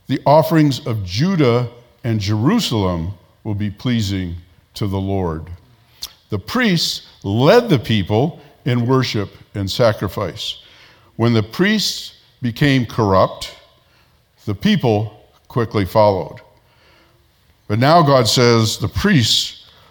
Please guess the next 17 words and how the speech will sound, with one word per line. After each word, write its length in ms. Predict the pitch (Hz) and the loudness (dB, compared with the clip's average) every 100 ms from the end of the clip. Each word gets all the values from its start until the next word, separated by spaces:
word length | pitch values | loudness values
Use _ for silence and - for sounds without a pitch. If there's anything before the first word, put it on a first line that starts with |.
| _ | _
will 160 | 110 104 | -4 -2
lead 320 | 135 240 214 | 2 2 2
the 80 | 131 | 0
people 540 | - 113 85 92 90 - _ _ _ _ _ _ _ | -2 -4 -4 -8 -12 -18 _ _ _ _ _ _ _
in 120 | 120 | -2
acceptable 840 | 110 - 131 113 110 95 90 87 - _ _ _ _ | 0 0 0 0 -2 -4 -4 -6 -12 _ _ _ _
sacrifice 1000 | - 110 95 - 90 104 98 101 - - - | -4 0 0 0 -4 0 0 -2 -8 -10 -6
and 240 | 98 98 | -6 -6
worship. 420 | 110 101 98 92 - _ _ _ _ _ _ _ _ _ _ _ | -6 -6 -6 -10 -16 _ _ _ _ _ _ _ _ _ _ _
But 100 | 113 | -4
now 460 | 123 214 220 131 147 | 0 4 4 4 4
in 120 | 135 | 4
the 120 | 123 | 2
new 380 | 120 147 254 269 | 2 2 2 0
covenant, 840 | - 110 92 92 113 - - - _ _ _ _ _ _ _ _ | 0 0 2 0 -2 -4 -10 -20 _ _ _ _ _ _ _ _
God's 480 | 127 160 190 175 - | 0 4 4 2 -4
people 760 | - 285 269 135 90 85 - | -6 -4 -2 -2 -2 -4 -16